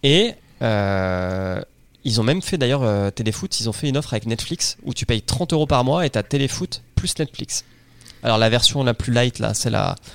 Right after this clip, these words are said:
en S D avec, euh, avec un utilisateur. Mais, euh, depuis, euh, que, euh, Téléfoot est en place,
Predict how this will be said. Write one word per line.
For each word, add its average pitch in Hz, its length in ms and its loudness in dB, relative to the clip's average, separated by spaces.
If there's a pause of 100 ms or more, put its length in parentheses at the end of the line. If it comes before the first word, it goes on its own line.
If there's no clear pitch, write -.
(140)
en 110 120 0
S 104 180 2
D 117 260 2
avec, 107 300 -2
euh, 104 280 -2 (100)
avec 113 220 -4
un 110 80 2
utilisateur. 107 420 -4 (1120)
Mais, 123 340 2 (580)
euh, 95 600 -2
depuis, 139 640 -2 (100)
euh, 104 440 -2 (120)
que, 107 400 -2
euh, 98 140 -4
Téléfoot 117 440 -4
est - 20 2
en 104 80 0
place, - 380 -4